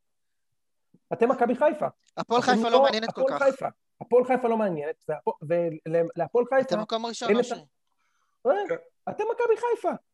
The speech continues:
Speaker 1: זה כמו
Speaker 2: עליכם
Speaker 1: שמכבי
Speaker 2: זה
Speaker 1: חיפה
Speaker 2: ישפיע, עליהם זה שולי. אתה יודע,
Speaker 1: שוב,
Speaker 2: זה
Speaker 1: אחי,
Speaker 2: לא
Speaker 1: אני אומר
Speaker 2: יגיע
Speaker 1: לך, אושרי, לפני ארבע שנים הייתי בכיסא שלך, בול.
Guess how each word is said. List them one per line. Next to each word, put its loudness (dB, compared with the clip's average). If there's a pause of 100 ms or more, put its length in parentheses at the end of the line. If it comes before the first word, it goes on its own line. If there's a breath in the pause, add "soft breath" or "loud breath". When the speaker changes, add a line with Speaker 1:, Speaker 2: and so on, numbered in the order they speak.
(180)
Speaker 1:
זה -2
כמו -2 (100)
Speaker 2:
עליכם 2 (120)
Speaker 1:
שמכבי 2
Speaker 2:
זה 0
Speaker 1:
חיפה 2
Speaker 2:
ישפיע, 2
עליהם 0
זה -4
שולי. -14 (240)
אתה -6
יודע, -4
Speaker 1:
שוב, 2
Speaker 2:
זה 2
Speaker 1:
אחי, -4 (140)
Speaker 2:
לא 4
Speaker 1:
אני 4
אומר 6
Speaker 2:
יגיע 0
Speaker 1:
לך, -4 (600)
אושרי, -2
לפני -2
ארבע 2
שנים -6
הייתי -2
בכיסא -4
שלך, -10
בול. 2